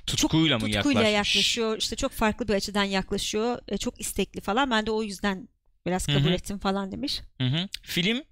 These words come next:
Speaker 2: seksenlerde geçecekmiş
Speaker 1: Hı hı.
Speaker 2: ve
Speaker 1: Bütçe var
Speaker 2: elli beş milyon
Speaker 1: bak orada.
Speaker 2: dolar gibi bir bütçesi varmış.
Speaker 1: Evet, bayağı düşük yani bu tip bir film
Speaker 2: Nezih.
Speaker 1: için.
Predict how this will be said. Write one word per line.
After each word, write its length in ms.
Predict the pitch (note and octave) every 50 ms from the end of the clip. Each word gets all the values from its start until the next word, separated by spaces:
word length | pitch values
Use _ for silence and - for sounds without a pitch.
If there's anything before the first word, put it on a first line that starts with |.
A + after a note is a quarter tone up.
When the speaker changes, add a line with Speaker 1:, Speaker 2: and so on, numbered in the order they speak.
| _ _ -
Speaker 2:
seksenlerde 840 | - - - D3 - - - F3 D#3 D#3 E3 D#3+ D#3+ D#3 D#3+ D#3+ G#3+
geçecekmiş 1160 | A3 F#3 E3 - - B2+ A2+ B2 B2+ A3 B3 C#4 A3+ C4+ - - - - - - - - - _ _ _ - - - -
Speaker 1:
Hı 60 | -
hı. 40 | -
Speaker 2:
ve 40 | E3+
Speaker 1:
Bütçe 160 | A#3+ - F3+ F3
var 60 | G#3+
Speaker 2:
elli 80 | G#3+
beş 220 | F#3+ G#3 G3+ - G3
milyon 340 | F3+ D#3+ D3 D3 D3 C#3+ C#3+
Speaker 1:
bak 80 | C3+ C#3+
orada. 60 | C#3
Speaker 2:
dolar 140 | C#3 C3+ C3
gibi 220 | C#3 E3+ A3 A3
bir 80 | F#3+ D#3+
bütçesi 440 | D3+ D#3 - - F3 D#3 - - D3+
varmış. 680 | C3 A2+ G#2 F#2 F2 E2+ - - - - - - - G#3+
Speaker 1:
Evet, 180 | F#3 E3 D#3+
bayağı 300 | G3 G#3 F#3+ F3+ F#3 F#3+
düşük 300 | - - - - - -
yani 260 | G3 F3+ F3+ F#3 F#3+ F#3+
bu 60 | G#3
tip 200 | - - - -
bir 60 | C#3+
film 80 | E3 F#3+
Speaker 2:
Nezih. 180 | F#3 F3 C#3+ D3
Speaker 1:
için. 220 | C#3+ - F#3